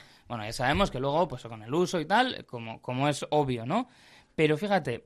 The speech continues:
eh, la persona que las robó las vendió en una tienda de segunda mano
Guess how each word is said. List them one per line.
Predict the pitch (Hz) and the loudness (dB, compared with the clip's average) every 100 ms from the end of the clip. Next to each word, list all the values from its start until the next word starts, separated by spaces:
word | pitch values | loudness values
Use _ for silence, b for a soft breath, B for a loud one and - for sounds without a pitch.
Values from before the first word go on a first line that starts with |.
| - | -8
eh, | 147 143 143 147 | -2 0 2 0
la | 143 | -2
persona | 147 143 214 226 | -2 -2 0 2
que | 208 | 2
las | 185 | 2
robó | 180 185 240 311 b b b - | 2 2 2 0 b b b -2
las | 147 151 | 0 0
vendió | 156 180 | 0 0
en | 180 | 0
una | 190 | -2
tienda | 208 196 | -2 -2
de | |
segunda | 180 180 175 165 | -2 -2 -2 0
mano | 190 247 311 | 2 0 -2